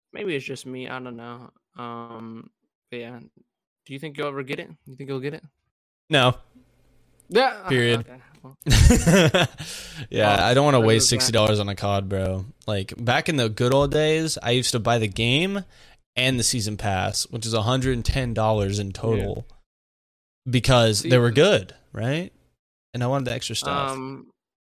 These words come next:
Speaker 1: the thing about season passes is that I never had an-, that much money at once. So I always,
Speaker 2: Yeah.
Speaker 1: like, I'd always buy the map packs individual.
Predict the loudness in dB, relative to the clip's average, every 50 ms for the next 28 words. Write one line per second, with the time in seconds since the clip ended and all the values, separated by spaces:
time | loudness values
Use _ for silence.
0 | _ _ _ _ _ -16 -12 -8 -6 -6 -4 -4 -4 -4 -6 -6 -10 -10 -10 -10
1 | -10 -12 -12 -10 -8 -8 -8 -10 -12 -14 -14 -14 -16 -16 -14 -12 -10 -10 -8 -8
2 | -8 -10 -10 -12 -10 -10 -8 -10 -10 -12 -14 -16 -16 -14 -12 -12 -10 -12 -14 -16
3 | -16 -16 -14 -14 -14 -16 -16 -18 -18 -18 -18 -18 -18 -18 -18 -20 -20 _ _ _
4 | -14 -10 -10 -8 -8 -8 -6 -4 -4 -4 -4 -4 -8 -12 -20 _ _ _ _ _
5 | _ _ _ -8 -6 -4 -4 -4 -4 -6 -6 -4 -4 -4 -4 -6 -10 -12 -14 -16
6 | -14 -12 -12 -12 -12 -10 -10 -10 -10 -10 -10 -10 -12 -12 -14 -14 -16 -16 -18